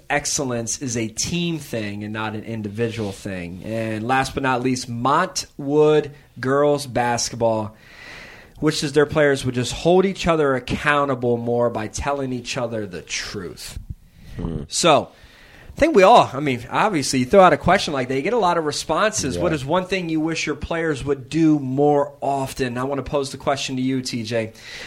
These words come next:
Speaker 1: What is one thing you wish your players would do more often?
Speaker 2: Wow, and you want me to give one answer?
Speaker 1: Just one.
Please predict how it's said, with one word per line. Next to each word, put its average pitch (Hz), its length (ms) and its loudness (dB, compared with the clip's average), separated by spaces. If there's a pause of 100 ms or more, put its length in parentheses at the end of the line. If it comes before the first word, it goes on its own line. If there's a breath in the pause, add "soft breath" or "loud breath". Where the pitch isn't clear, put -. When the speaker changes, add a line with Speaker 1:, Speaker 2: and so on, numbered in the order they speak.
(120)
Speaker 1:
What 226 160 6
is 165 160 0
one 180 220 2
thing 156 360 0
you 160 240 -2
wish 156 480 2
your 139 440 0 (420 soft breath)
players 127 460 -2
would 110 180 -6
do 117 160 -2
more 113 300 -4
often? 87 420 -6 (1400 loud breath)
Speaker 2:
Wow, 101 360 4
and 107 140 -2
you 117 80 0
want 120 160 2
me 123 60 0
to 110 80 -4
give 101 140 -2
one 101 280 -2
answer? 113 420 -6
Speaker 1:
Just 131 300 -8
one. 135 380 0